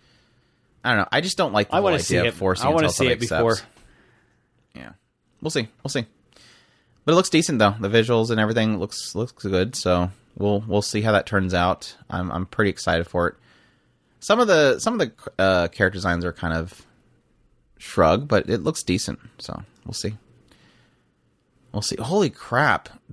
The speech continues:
Speaker 1: Her character design does not match the key art at all. <laughs> I thought that was a different character. I literally thought that was a different character. Look at this, <laughs> Chris.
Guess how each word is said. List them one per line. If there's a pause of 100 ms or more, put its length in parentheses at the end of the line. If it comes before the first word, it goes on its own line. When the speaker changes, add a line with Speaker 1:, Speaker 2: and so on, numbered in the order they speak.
Speaker 1:
Her
character
design
does
not
match
the
key
art
at
all. (300)
<laughs>
I
thought
that
was
a
different
character. (500)
I
literally
thought
that
was
a
different
character.
Look
at
this,
<laughs>
Chris.